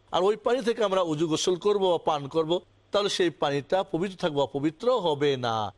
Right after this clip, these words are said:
এক্ষেত্রে আরেকটা আমরা জানবো যে, যে সমস্ত পশুর গোস্ত খাওয়া হারাম, সেইগুলি কি যদি পাকানো হয় কাঁচা থেকে,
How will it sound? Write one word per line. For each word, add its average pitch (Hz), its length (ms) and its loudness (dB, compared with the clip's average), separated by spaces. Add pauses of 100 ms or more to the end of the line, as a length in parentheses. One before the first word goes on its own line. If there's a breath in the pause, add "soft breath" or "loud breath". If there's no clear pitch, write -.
(160)
এক্ষেত্রে 269 420 0
আরেকটা 254 320 0
আমরা 240 220 2
জানবো 143 540 0 (640)
যে, 180 120 -2
যে 214 140 2
সমস্ত 240 560 0 (140)
পশুর 208 500 -2
গোস্ত 156 440 -2
খাওয়া 185 340 0
হারাম, 131 640 -2 (680)
সেইগুলি 254 560 0
কি 175 340 0 (420)
যদি 160 220 0
পাকানো 160 880 -2
হয় 135 280 0
কাঁচা 135 340 -2
থেকে, 123 380 -4